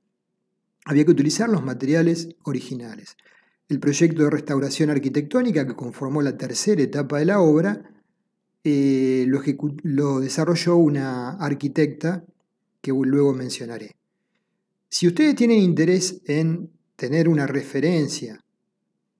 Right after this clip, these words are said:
técnica de cómo se ejecutaron las tareas, los invito a que visualicen el trabajo que prese-, se fue presentado en las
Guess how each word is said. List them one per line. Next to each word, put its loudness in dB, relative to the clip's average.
técnica 0
de -6
cómo 2
se -4
ejecutaron -2
las -6
tareas, -2
los -4
invito 2
a -2
que -2
visualicen 0
el -6
trabajo -2
que -2
prese-, -4
se -4
fue -2
presentado -4
en 8
las 2